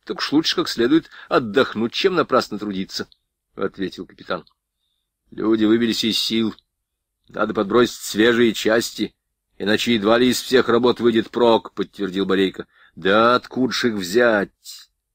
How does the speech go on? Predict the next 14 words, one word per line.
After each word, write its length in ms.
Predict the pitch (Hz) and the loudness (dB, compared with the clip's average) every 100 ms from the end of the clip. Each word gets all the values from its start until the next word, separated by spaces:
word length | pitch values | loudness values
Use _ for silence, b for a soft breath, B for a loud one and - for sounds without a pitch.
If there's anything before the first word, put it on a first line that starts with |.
| _ | _
Сюда 580 | - - 131 117 131 139 | -8 0 2 4 4 4
посланы 580 | 113 120 139 131 127 127 | 2 6 6 6 0 2
даже 260 | 123 127 110 | 4 4 2
санитары 600 | 127 131 110 139 135 127 | 0 0 2 4 6 4
и 60 | |
калеки, 560 | 107 127 135 135 - - | 2 0 4 2 0 -12
ответил 420 | 98 - 101 95 | -12 -12 -14 -12
полковник. 520 | 90 92 95 92 87 _ _ _ _ _ _ _ _ _ - | -12 -8 -6 -8 -10 _ _ _ _ _ _ _ _ _ -6
Тогда 440 | - 147 95 107 101 | 0 0 2 2 2
трудно 420 | 104 151 123 92 | 2 0 0 -2
рассчитывать 640 | 87 - 95 85 85 - | -2 -4 -12 -8 -8 -6
на 100 | 87 | -8
успех 500 | 82 - - - - | -8 -10 -8 -8 -8
обороны, 500 | 87 87 87 85 82 | -6 -2 -2 -2 -6